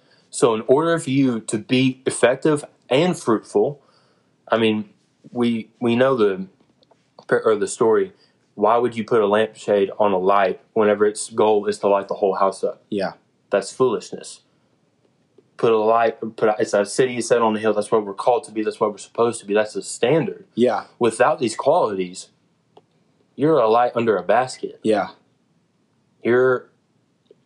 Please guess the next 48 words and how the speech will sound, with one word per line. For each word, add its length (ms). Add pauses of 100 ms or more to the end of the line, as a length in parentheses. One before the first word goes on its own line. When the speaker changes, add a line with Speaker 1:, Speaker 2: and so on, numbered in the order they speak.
(340)
Speaker 1:
you 120
know, 160
you 160
take 240
your 120
light 300
and 120
you 100
hood 180
it 100
under 300
a 60
bushel 400
so 160
that 140
no 140
one 140
can 160
see 240
it. 200
Speaker 2:
Right. 360 (760)
Speaker 1:
Not 180
only 200
are 120
you 160
unfruitful, 540
but 200
you're 80
ineffective. 640
How 300
are 120
you, 120
how 180
can 360
you 260 (920)
make 220
disciples 480
of 80
all 140
nations 400
if 140
you 60
don't 160
know 100
what 120
you're 100
talking 420
about? 320